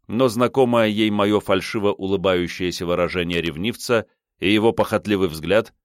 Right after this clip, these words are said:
очевидно, возбуждали её. Я видел, что с первого же свидания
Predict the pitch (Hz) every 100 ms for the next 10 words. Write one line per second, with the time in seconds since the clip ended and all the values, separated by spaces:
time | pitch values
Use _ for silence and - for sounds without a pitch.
0 | _ _ - 82 92 92 90 98 98 90
1 | 127 113 110 73 76 71 67 65 _ _
2 | _ _ _ _ _ _ _ - 78 87
3 | 110 107 95 110 101 - 113 104 98 95
4 | 95 90 95 90 110 104 98 92 -